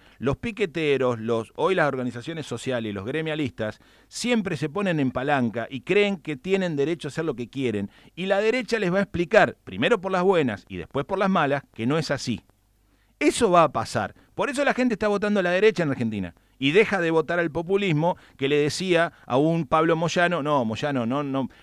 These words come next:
no choquemos, mirá, ¿qué, qué necesita? Y yo necesito que esta empresa me, me vuelva a tomar cinco empleados que echó".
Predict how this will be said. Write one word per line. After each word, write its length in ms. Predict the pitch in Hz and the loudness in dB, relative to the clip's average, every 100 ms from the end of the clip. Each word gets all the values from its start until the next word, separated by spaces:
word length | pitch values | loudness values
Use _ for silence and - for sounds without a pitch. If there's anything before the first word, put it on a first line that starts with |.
| - | -8
no 80 | 147 | -4
choquemos, 500 | 151 147 135 107 95 | -2 2 2 0 -4
mirá, 300 | 120 110 92 | -4 -4 -6
¿qué, 120 | 131 | -6
qué 120 | 120 | -2
necesita? 460 | 202 151 135 123 123 | 0 0 -4 -4 -4
Y 20 | |
yo 120 | 123 | -2
necesito 260 | 196 175 180 | -4 -4 -6
que 60 | 170 | -6
esta 140 | 160 | -6
empresa 300 | 151 185 170 | -6 -4 -4
me, 140 | 135 117 - - | -4 -6 -12 -12
me 100 | - | -4
vuelva 280 | 135 180 175 | 0 2 2
a 40 | 143 | 0
tomar 280 | 147 170 | 0 -2
cinco 280 | 156 175 151 | -2 -4 -4
empleados 340 | 143 147 165 - | -4 -2 -2 -2
que 100 | 127 | -6
echó". 240 | - 92 | -6 -6